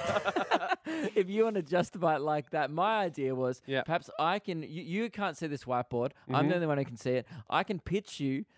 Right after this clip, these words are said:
Speaker 1: a few of their ideas that they've got written on their whiteboard
Speaker 2: Well, hang
Speaker 1: here.
Speaker 2: on. Do you, like, how, what do you see? Do you just see, like, three words?
Speaker 1: Oh, no, dude, there is, like, fifteen ideas here. Like, like, there's,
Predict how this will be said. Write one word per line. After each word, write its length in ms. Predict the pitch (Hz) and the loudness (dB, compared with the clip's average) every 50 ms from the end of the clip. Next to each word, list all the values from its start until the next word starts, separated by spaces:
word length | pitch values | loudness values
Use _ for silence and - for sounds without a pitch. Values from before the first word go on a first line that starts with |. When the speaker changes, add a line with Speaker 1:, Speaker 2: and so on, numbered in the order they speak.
| _ _ - | _ _ -4
Speaker 1:
a 80 | 131 123 | -4 -4
few 320 | - - 156 185 180 185 | -2 0 4 6 6 6
of 160 | 180 156 127 | 6 4 2
their 400 | 135 147 147 151 156 156 160 - - | 0 0 2 4 4 2 2 2 2
ideas 500 | 131 135 135 131 113 - 123 117 123 135 | 2 2 2 2 2 0 0 0 0 -2
that 160 | - 147 - - | -2 -4 0 2
they've 180 | 135 147 143 135 | 4 4 4 4
got 180 | 160 - 104 120 | 2 0 2 0
written 220 | 135 113 - 135 | -2 0 0 0
on 120 | 131 131 131 | 0 0 0
their 120 | 127 127 | 0 0
whiteboard 220 | 120 123 131 135 160 | 0 2 2 4 6
Speaker 2:
Well, 180 | 185 190 190 | 8 8 8
hang 220 | 185 180 196 202 190 | 8 6 4 4 4
Speaker 1:
here. 80 | 165 | 4
Speaker 2:
on. 100 | 151 147 143 | 4 2 2
Do 120 | 135 156 | 0 0
you, 460 | 175 170 180 202 220 226 220 208 165 - _ _ - | 0 2 2 2 4 4 4 2 0 -2 _ _ 0
like, 220 | 156 170 165 160 - | 2 4 4 2 0
how, 280 | - 160 180 190 190 - | 0 2 4 4 4 2
what 320 | 143 151 156 196 190 180 | 2 2 4 4 4 2
do 80 | 180 180 | 0 -2
you 160 | 175 170 156 | 0 0 -2
see? 280 | - - 180 185 156 123 | 0 2 2 2 2 2
Do 100 | 113 135 | 0 -2
you 80 | 151 | -2
just 160 | 147 160 151 - | -2 -2 -4 -2
see, 140 | 180 165 | -2 0
like, 180 | 151 143 139 - | 2 0 0 -2
three 320 | - - 147 151 147 147 | -4 -2 0 2 2 2
words? 640 | 131 117 123 127 135 156 190 240 311 - - - - _ _ - | 2 2 4 4 4 4 4 2 -2 -4 -10 -18 -20 _ _ 4
Speaker 1:
Oh, 100 | 196 202 | 4 4
no, 160 | 190 185 170 | 4 0 0
dude, 340 | 175 175 170 147 135 - - | 0 0 -2 -2 -2 -4 -4
there 260 | - 170 170 175 175 175 | 2 4 6 6 6 4
is, 160 | 170 139 139 | 2 0 0
like, 400 | 151 151 147 143 127 - - _ _ _ - - - - - - - | 2 2 2 2 0 -2 -8 _ _ _ -20 -20 -20 -20 -20 -4 0
fifteen 540 | - 226 240 - - - 190 175 170 165 160 | 2 2 2 2 2 2 4 4 4 4 4
ideas 520 | 151 147 139 120 135 135 135 135 135 - | 4 2 2 2 2 2 2 0 0 -2
here. 340 | - 127 113 101 107 139 147 | -2 -2 0 0 0 0 2
Like, 220 | 143 147 143 131 | 4 4 4 2
like, 300 | 160 143 139 135 127 - | 2 0 0 0 0 0
there's, 220 | - 139 131 113 | -2 -2 -2 -4